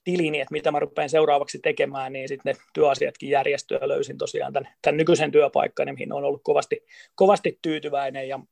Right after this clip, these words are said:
ja sillä tavalla, että tota, asiat, mm, niin kuin niillä on tapana, niin alkoi tietysti järjestyä.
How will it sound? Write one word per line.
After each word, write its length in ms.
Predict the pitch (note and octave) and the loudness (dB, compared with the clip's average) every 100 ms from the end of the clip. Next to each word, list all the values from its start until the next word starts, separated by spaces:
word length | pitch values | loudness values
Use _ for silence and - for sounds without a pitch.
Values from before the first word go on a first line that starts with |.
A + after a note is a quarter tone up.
| _ _ C#3+ | _ _ -10
ja 40 | |
sillä 260 | D3 C#3 C#3 | -6 -4 -4
tavalla, 420 | C3+ C3+ C#3 C#3 | -2 -4 -4 -4
että 180 | - C3 | -6 -12
tota, 320 | - - - _ _ - | -10 -6 -6 _ _ 2
asiat, 280 | E3+ G3 F#3 - | 4 6 4 2
mm, 220 | F#3+ F#3+ _ - | -16 -16 _ -18
niin 240 | F3+ F3 | -12 -10
kuin 140 | E3 | -2
niillä 180 | F3 F3 | 2 6
on 120 | F3 | 6
tapana, 340 | F3 E3+ C#3+ D3 | 6 2 0 -4
niin 180 | D3 D#3+ | -8 -4
alkoi 240 | D3 C#3+ | -4 -4
tietysti 340 | D3+ D3 D3+ | -8 -8 -4
järjestyä. 560 | D3 D3 D3 C#3+ - - | -2 -2 -2 -8 -6 -8